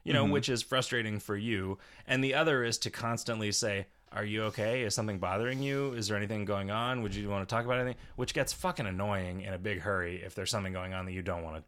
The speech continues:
Speaker 1: talk
Speaker 2: It
Speaker 1: about.
Speaker 2: does, but maybe he's not doing that, right?
Speaker 1: Maybe he's not doing that,
Speaker 2: Right.
Speaker 1: but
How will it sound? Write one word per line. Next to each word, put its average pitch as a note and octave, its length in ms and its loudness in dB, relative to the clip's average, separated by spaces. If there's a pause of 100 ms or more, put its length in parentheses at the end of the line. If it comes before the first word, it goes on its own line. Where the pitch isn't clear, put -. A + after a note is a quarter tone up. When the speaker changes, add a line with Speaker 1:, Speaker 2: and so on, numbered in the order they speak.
(200)
Speaker 1:
talk F#2+ 280 0
Speaker 2:
It D3+ 120 6
Speaker 1:
about. - 40 0
Speaker 2:
does, G#2+ 520 6
but A#2 320 4 (160)
maybe B2+ 400 6
he's A#2+ 240 4
not G2 220 2
doing G#2 300 2
that, E2+ 200 -4
right? F2+ 260 -2
Speaker 1:
Maybe F#3 280 2
he's C3+ 120 2
not D#3+ 240 6
doing F#2 260 0
that, D#2+ 100 0
Speaker 2:
Right. G#2 180 4
Speaker 1:
but C#3 180 4